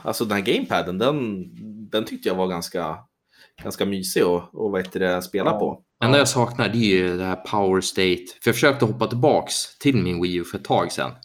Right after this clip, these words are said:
Speaker 3: Men att
Speaker 1: Mm.
Speaker 3: jag inte kan sätta den i så här power save mode så man bara kan starta upp den snabbt och inte behöver spara.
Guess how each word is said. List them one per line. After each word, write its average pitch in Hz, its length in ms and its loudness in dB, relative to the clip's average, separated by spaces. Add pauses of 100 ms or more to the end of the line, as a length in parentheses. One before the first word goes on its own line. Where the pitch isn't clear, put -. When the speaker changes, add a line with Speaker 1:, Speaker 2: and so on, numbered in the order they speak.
(160)
Speaker 3:
Men 104 200 -4
att 127 140 2
Speaker 1:
Mm. 98 120 0
Speaker 3:
jag 92 100 6
inte 92 100 -4
kan 107 260 -4
sätta - 180 0
den 92 100 0
i 87 40 -4
så 92 100 -6
här - 80 -8
power 98 300 2
save 92 260 2 (380)
mode 101 280 4
så - 100 -8
man 92 120 2
bara 95 100 2
kan 92 120 -2
starta 104 280 -2
upp 131 320 2
den 101 140 0
snabbt - 460 -2
och 90 60 -4
inte 85 160 -8
behöver 90 140 -2
spara. 92 600 2